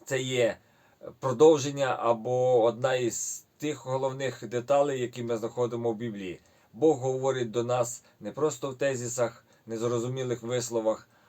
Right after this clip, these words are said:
але Він говорить в образах, символах, які зрозумілі для нас і прийнятні для нас. І це є важливий момент, е, нашого розуміння Біблії.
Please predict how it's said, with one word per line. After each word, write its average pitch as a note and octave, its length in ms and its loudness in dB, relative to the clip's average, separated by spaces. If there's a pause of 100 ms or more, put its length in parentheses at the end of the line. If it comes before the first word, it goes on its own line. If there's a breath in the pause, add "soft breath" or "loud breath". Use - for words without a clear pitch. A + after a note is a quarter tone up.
(140)
але A#2 220 0
Він A#2+ 140 -2
говорить A#2 420 2
в G2 120 -8
образах, B2+ 440 -2
символах, B2+ 760 -2 (300 soft breath)
які A#2+ 320 -10 (120)
зрозумілі A#2 640 -6
для A#2 200 -6
нас A#2 460 -4
і A2 80 -12
прийнятні A2 600 -4
для F2 240 -10
нас. D#2 300 -12 (260 soft breath)
І A2 60 -16
це C#3 140 -6
є D#3 140 0
важливий B2+ 520 -4
момент, B2 520 -4 (280 soft breath)
е, G2+ 320 -2
нашого A#2+ 400 -2
розуміння A2+ 480 -4
Біблії. F#2+ 440 -10